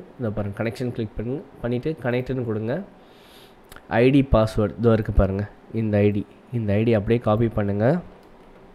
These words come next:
இங்க paste பண்ணிடுங்க. Password வந்து இதோ இருக்கு பாருங்க, இதுதான் password.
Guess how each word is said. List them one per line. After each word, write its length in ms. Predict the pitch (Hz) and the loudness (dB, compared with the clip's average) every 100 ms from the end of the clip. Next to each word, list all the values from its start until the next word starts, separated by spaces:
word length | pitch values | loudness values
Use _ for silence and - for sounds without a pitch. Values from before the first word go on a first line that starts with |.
| - - - - - - - - - - - - - - | -20 -20 -20 -20 -20 -20 -20 -20 -20 -20 -20 -20 -20 -8
இங்க 240 | 117 117 113 | -2 0 6
paste 300 | 123 127 - | 8 6 6
பண்ணிடுங்க. 580 | 107 107 104 104 131 170 - - - | 4 4 2 0 0 -2 -8 -2 4
Password 380 | 123 147 147 | 6 6 2
வந்து 160 | 123 135 | 2 2
இதோ 160 | 131 113 | 4 4
இருக்கு 200 | 107 104 | 2 0
பாருங்க, 360 | 104 104 107 113 - - - - - | 0 0 -6 -8 -18 -20 -20 -20 -12
இதுதான் 340 | 131 107 110 113 | -4 0 0 0
password. 380 | 104 98 98 | -2 0 -4